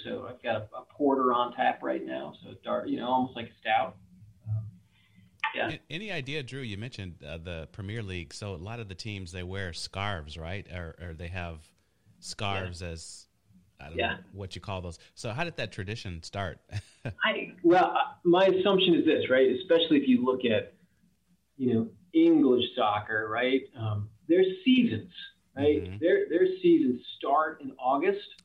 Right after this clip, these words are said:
Speaker 1: right?
Speaker 2: Oh, yes.
Speaker 1: And they
Speaker 2: Okay.
Speaker 1: end, their seasons start in August and they end in May, right?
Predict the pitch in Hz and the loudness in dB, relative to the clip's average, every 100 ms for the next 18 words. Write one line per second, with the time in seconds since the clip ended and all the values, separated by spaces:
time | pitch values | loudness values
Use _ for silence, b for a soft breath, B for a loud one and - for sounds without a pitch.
0 | - - - - 85 85 78 - - 139 | -10 -2 0 0 -4 -12 -12 -16 0 4
1 | 139 139 - 165 190 196 185 165 151 - | 6 4 0 0 4 6 6 6 2 -8
2 | - - 139 - 233 180 127 - 175 175 | -18 0 0 4 4 6 2 2 0 2
3 | 156 147 143 139 131 123 123 - 151 156 | 2 2 0 -4 -4 -4 -6 -6 2 4
4 | 165 160 - 123 123 143 120 104 98 - | 6 4 0 0 4 4 4 0 -4 -12
5 | _ 123 127 131 | _ -8 -2 -2